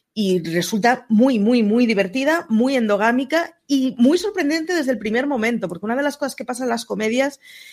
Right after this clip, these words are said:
es que necesitas ver una o dos temporadas hasta que cogen su punto. Y extrañamente esta es una comedia que desde el principio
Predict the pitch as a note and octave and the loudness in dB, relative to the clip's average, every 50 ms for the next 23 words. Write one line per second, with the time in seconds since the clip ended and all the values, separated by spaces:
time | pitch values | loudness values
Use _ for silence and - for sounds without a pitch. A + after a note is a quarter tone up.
0 | - - - A3 A3 - - C#4+ C4 C4 G#3+ A#3 F#3 G#3+ F#3 B3+ B3+ B3 A3+ A#3+ | -14 -6 -2 -2 -2 2 2 2 2 2 2 0 -2 0 0 0 0 2 4 4
1 | B3+ C4+ C4 - A#3 A#3+ B3+ B3+ A#3 G3+ F#3+ G3+ G3+ - - B3 A3+ A3+ G3 G3 | 4 4 4 2 0 0 2 4 2 4 2 0 0 0 0 0 2 2 2 2
2 | A3 B3+ A#3+ B3 A3+ - G#3+ F3+ F3+ - - G3 - B3 B3 A#3 - G3+ - - | 0 0 -2 -6 -6 -6 -8 -8 -8 -6 -6 -4 -2 -2 -2 -2 -4 -6 -6 -2
3 | G3 A3+ A#3 - - E3 - - - - - - - - _ _ - A#3 A#3 G#3 | -2 0 0 0 -2 -4 -6 -6 -10 -20 -20 -20 -20 -20 _ _ 2 4 4 4
4 | G#3+ - - - A3 A3 C4 E4 F4 D#4+ C#4+ D4 D#4 D4+ F4 D#4+ E4+ F4 D4 - | 4 2 -2 0 2 2 4 4 2 2 2 2 2 0 -2 -2 -2 -2 -4 -2
5 | C#4+ B3+ A#3 A#3 G#3 G3+ B3+ D4+ D4+ C4+ A3 G#3 G3 F3 F#3+ F3+ F3 - - F#3+ | -2 -2 0 0 0 0 -2 -2 -2 -2 -2 -2 -4 -4 -4 -6 -6 -6 -8 -8
6 | - C#4 D4+ - - _ | -4 -4 -4 -4 -6 _